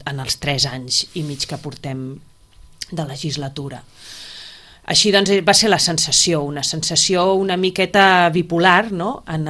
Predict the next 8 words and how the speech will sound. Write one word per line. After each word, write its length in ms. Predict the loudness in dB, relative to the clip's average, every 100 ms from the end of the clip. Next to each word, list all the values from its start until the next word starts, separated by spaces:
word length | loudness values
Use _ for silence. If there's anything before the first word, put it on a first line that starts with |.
| -6 -4
una 180 | -4 0
certa 340 | 0 0 0
alegria 500 | 2 2 2 4 2 2
perquè 340 | 0 0 -2
tu 140 | 2 0 -2 -12 -18 -6
veus 380 | 2 4 2 0
que, 160 | 0 0 0 -2 -4 -6
que, 120 | -2